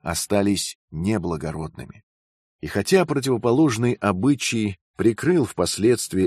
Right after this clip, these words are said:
этот закон, он еще не уничтожен и не искоренен ни из природы, ни из добрых нравов. Потому, кто поступает добродетельно, открыто заявляет себя благородным,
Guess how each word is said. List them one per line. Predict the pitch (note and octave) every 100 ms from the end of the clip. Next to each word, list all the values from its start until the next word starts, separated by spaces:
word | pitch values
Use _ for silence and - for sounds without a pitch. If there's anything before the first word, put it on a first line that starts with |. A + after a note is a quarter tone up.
| -
этот | G2+ F2+ D#2+
закон, | D2+ C#2 C#3+ C#3+ C#2 - _ _ _
он | - A#2
еще | B2 A#2 C3+
не | C3 B2
уничтожен | A#2 A2+ - - C#3 C#3+ G2 C#2+ - _ _ -
и | B2+
не | A#2+ A#2
искоренен | - A#2 G#2 G2+ G2+ C3 A#2+ - _ -
ни | G2+ G#2
из | -
природы, | - D2+ D2 B2+ C3 A2+ G#2 _ _ _
ни | F#2 B2
из | G#2+
добрых | F2 A#2+ G2 F#2+ -
нравов. | F#2 F2+ C#2+ G1+ - _ _ _ _ _
Потому, | E2 F2+ G2+ B2+ B2 - _ -
кто | - B2
поступает | A2 - G#2 - A#2 G#2+ E2+
добродетельно, | F#2 F2 E2 G#2 C3 - C#2 - - _ _ -
открыто | F#2+ - G#2 D#3+ D#3+ G#2
заявляет | G2+ F#2 F2+ B2 A2+ -
себя | - F2 A2
благородным, | F#2 F#2 E2+ D#2+ B2+ C3 - -